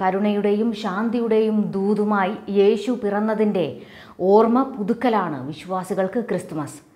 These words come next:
അലങ്കാര വിളക്കുകളും പുൽക്കൂടുകളും ക്രിസ്തുമസ് ഗീതങ്ങളും പുണ്യരാവിന് വർണ്ണശോഭ നൽകി. ദേവാലയങ്ങളിൽ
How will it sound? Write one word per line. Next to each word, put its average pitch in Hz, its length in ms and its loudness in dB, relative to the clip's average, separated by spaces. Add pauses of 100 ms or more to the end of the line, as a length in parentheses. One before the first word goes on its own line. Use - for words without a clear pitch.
(380)
അലങ്കാര 202 520 4
വിളക്കുകളും 214 840 2
പുൽക്കൂടുകളും 208 800 0
ക്രിസ്തുമസ് 220 520 -4
ഗീതങ്ങളും 196 520 0
പുണ്യരാവിന് 196 720 0
വർണ്ണശോഭ 180 800 -2
നൽകി. 143 360 -6 (840)
ദേവാലയങ്ങളിൽ 254 760 6